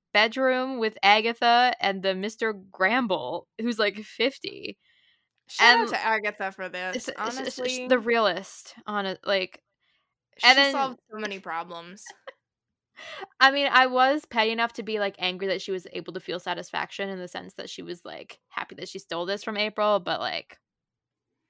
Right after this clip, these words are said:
Speaker 1: whatever, she has to be married to this weird, like, man who hates the gap in April's teeth, but Leo
Speaker 2: Yeah, that
Speaker 1: loves
Speaker 2: was
Speaker 1: it,
Speaker 2: weird.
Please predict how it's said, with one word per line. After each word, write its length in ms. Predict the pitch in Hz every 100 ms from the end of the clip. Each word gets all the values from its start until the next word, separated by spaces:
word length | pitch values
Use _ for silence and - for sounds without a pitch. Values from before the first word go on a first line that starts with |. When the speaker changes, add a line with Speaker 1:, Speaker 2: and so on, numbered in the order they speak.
| -
Speaker 1:
whatever, 380 | 180 147 147 170
she 140 | -
has 120 | 175
to 60 | -
be 80 | 175
married 320 | 165 165 165
to 80 | 175
this 340 | 160 175 - -
weird, 580 | 170 160 160 160 160 170 _ _ _ _ _ -
like, 500 | 185 175 165 175 - _ -
man 640 | 175 170 175 175 175 180 _ _ _ _ 196 175
who 320 | 180 175 170
hates 340 | 180 190 175 -
the 80 |
gap 360 | 175 175 175 - 185
in 140 | 175
April's 360 | 185 - 180 -
teeth, 360 | 180 185 - _
but 220 | 180 175 - -
Leo 260 | 185 185 185
Speaker 2:
Yeah, 140 | 180
that 140 | 220
Speaker 1:
loves 60 | 233
Speaker 2:
was 0 |
Speaker 1:
it, 220 | 190
Speaker 2:
weird. 60 | 196